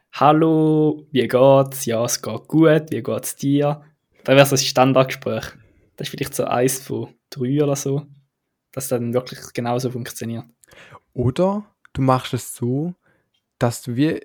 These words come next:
Speaker 2: ein, ein Algorithmus oder irgendwas schreibst, wo checkt, wie der andere antwortet. Und die Bekannten, die wissen dann da,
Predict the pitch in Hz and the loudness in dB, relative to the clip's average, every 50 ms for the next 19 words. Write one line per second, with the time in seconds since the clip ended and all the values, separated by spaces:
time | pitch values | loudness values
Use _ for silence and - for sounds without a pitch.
0 | _ - 143 135 127 135 - - - 131 127 120 120 120 113 127 120 143 156 - | _ -6 -4 -4 -4 -6 -8 -10 -8 -4 -2 -2 -2 -2 -2 -4 -4 -4 -4 -4
1 | 175 165 - 160 151 156 156 147 147 147 147 - - - 131 127 131 - - - | -4 -4 -4 -2 -2 -2 -2 -2 -2 -4 -4 -6 -6 -6 -4 -6 -6 -8 -14 -20
2 | _ _ _ _ _ _ - - 120 - - - - - 151 160 - - - 131 | _ _ _ _ _ _ -4 -4 -4 -4 -6 -4 0 0 0 0 -2 -4 -4 -2
3 | 127 117 120 113 120 123 117 113 113 117 120 139 151 - - 117 117 113 - 113 | 0 2 2 0 0 -2 -2 0 0 0 0 -2 -2 0 0 2 2 2 0 -4
4 | - - - 120 - _ - 147 156 160 156 139 143 127 - - 135 143 170 180 | -8 -8 -10 -10 -12 _ 0 2 4 4 4 2 -2 -4 -2 -2 0 0 0 -2
5 | - 135 120 117 113 120 143 - - - - _ - - 175 175 170 185 196 233 | -6 -6 -8 -6 -6 -6 -8 -8 -10 -14 -20 _ -4 -2 -2 0 0 -2 -4 -4